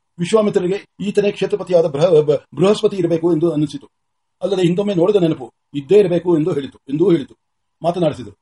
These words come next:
ದೇವಗುರುಗಳಿಗೆ ಸುಖಾಗಮನವೇ? ಬೃಹಸ್ಪತಿ ನಗುತ್ತಾ ಹೇಳಿದರು,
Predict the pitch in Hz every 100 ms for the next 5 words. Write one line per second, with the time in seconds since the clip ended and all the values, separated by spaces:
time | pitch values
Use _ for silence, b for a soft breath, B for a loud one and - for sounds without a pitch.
0 | _ _ _ - 156 185 180 165 151 147
1 | 147 175 147 135 120 120 127 165 _ _
2 | _ _ _ _ _ _ _ _ _ _
3 | _ _ _ _ _ _ 160 180 170 165
4 | 147 165 165 156 131 123